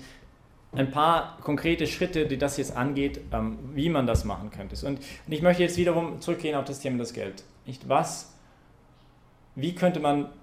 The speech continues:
das ist ein heikles Thema, aber ich glaub, also jetzt so verstanden, ein bisschen mehr, es geht nicht darum, ja, okay, wie, keine Ahnung, jemand braucht Geld, die Kirche braucht Geld, die, irgendeine Institution braucht Geld, sondern, sondern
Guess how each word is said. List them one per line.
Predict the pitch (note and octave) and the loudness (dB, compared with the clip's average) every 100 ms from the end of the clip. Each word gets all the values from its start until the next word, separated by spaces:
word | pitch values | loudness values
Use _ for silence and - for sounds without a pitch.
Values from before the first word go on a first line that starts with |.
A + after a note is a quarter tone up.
| - - - - | -20 -20 -18 -4
das | C3 | -2
ist | A#2+ | 0
ein | A#2+ | 2
heikles | B2+ D#3 D#3+ - | 2 2 0 -4
Thema, | D#3 D#3 C3 | -2 -2 -2
aber | C3 | -2
ich | C3 | -2
glaub, | C#3+ C#3 C#3 - - | 0 0 0 -4 -8
also | B2+ B2+ - - | -6 -4 -6 -10
jetzt | - C#3+ C#3+ | 0 2 2
so | C#3 D#3 G3+ | 4 6 6
verstanden, | F3 - - E3 D3+ | 4 0 0 0 0
ein | C#3 | -2
bisschen | D#3+ - | -2 -4
mehr, | D#3 D3+ - - - | -2 -2 -2 -10 -12
es | D3+ | -6
geht | - F#3 | 0 0
nicht | F3 | 2
darum, | D#3+ E3+ D#3 - | 2 2 2 0
ja, | C#3+ D3 | 0 0
okay, | - - D3+ D3 | -2 0 2 4
wie, | D3 - - - | 2 -2 -12 -18
keine | - C3 A#2+ | -4 -2 0
Ahnung, | A2+ A2+ | -2 -2
jemand | C3 C#3+ C3+ | 0 2 4
braucht | B2+ B2 | 4 4
Geld, | - A#2+ - | 2 2 0
die | |
Kirche | - C#3+ C#3+ | -2 -2 -2
braucht | C3 A#2+ - | -2 -2 0
Geld, | A#2 G#2+ - | 2 2 -2
die, | A#2+ A2+ | -4 -4
irgendeine | A#2 C3 B2+ | -2 -2 0
Institution | B2+ A#2+ B2+ C3+ B2+ | 0 -2 -2 -2 0
braucht | A2+ A2 | -2 -2
Geld, | G#2+ G#2 | -2 -4
sondern, | B2 A#2+ A#2 - - - - - - - | -2 -2 -2 -6 -12 -14 -20 -8 -6 -6
sondern | - C3+ B2+ | -2 0 0